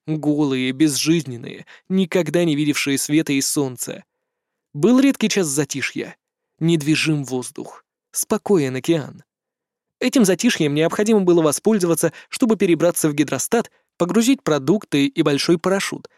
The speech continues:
предназначенный для спуска гидростата на Бету, а также сделанные по особому заказу Тюменева лёгкие и не занимающие много места астрономические инструменты. От теплохода к гидростату и обратно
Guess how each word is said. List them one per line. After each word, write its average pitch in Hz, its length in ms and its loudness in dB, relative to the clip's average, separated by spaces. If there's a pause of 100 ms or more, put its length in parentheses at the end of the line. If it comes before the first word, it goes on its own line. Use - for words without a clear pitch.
(140)
предназначенный 180 720 0
для 151 140 2
спуска - 340 -4
гидростата 143 580 -2
на 156 140 0
Бету, 131 440 -2 (280)
а 139 140 -2
также 240 320 2
сделанные 180 520 4
по 139 120 0
особому 147 400 0
заказу 135 360 -4
Тюменева 190 540 0 (320)
лёгкие 220 500 4
и 190 200 -2
не 185 100 2
занимающие 170 640 2
много 151 260 -2
места 185 400 0 (260)
астрономические 143 1040 0
инструменты. 131 760 -6 (760)
От 170 140 0
теплохода 247 540 4
к 175 100 -6
гидростату 165 560 0
и 143 80 2
обратно 143 580 0